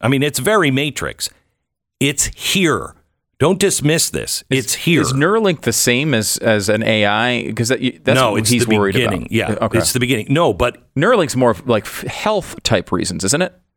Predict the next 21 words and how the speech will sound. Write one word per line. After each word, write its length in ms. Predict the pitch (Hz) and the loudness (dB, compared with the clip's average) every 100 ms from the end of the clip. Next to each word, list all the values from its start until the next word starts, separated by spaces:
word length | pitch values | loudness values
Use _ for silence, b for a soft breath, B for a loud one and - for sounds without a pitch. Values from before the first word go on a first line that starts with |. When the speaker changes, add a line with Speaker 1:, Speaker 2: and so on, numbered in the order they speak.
| _ _ _ | _ _ _
Speaker 1:
No, 380 | 120 123 135 120 | -2 0 0 0
it's 240 | 117 - - | 0 -2 -2
to 540 | 131 120 117 104 - _ _ _ _ 113 | 0 0 0 0 -4 _ _ _ _ -12
digitize 960 | 98 90 170 143 - 127 113 107 98 | -6 0 0 0 -2 0 2 0 -2
the 80 | 98 | -4
brain 560 | 87 101 87 71 55 - _ _ | -2 0 0 -4 -10 -16 _ _
for 440 | - 208 220 220 196 | 2 6 6 6 2
health 360 | 226 202 - | 2 0 2
reasons. 480 | 139 110 80 57 - | 2 2 -2 -8 -8
Speaker 2:
Okay. 220 | 107 90 90 - | -6 -4 -4 -2
Speaker 1:
But 280 | 127 - - | -2 -4 -16
that's 540 | 101 127 135 - - - | -4 -2 0 -2 -6 -4
step 460 | - - 135 - | -4 0 0 0
one. 540 | 101 127 127 64 80 - - | 0 2 2 0 -8 -16 -10
Speaker 2:
Mm. 220 | 104 92 - _ _ - | -8 -8 -14 _ _ -4
Speaker 1:
The 160 | 113 - | -4 0
other 320 | 147 160 147 | 0 2 2
steps, 540 | 117 - 165 139 - - | 2 0 0 -2 -4 -2
as 280 | 107 113 101 | 0 0 -2
it 180 | 95 | -4
goes, 600 | 98 160 127 82 69 - | 0 2 2 -2 -6 -8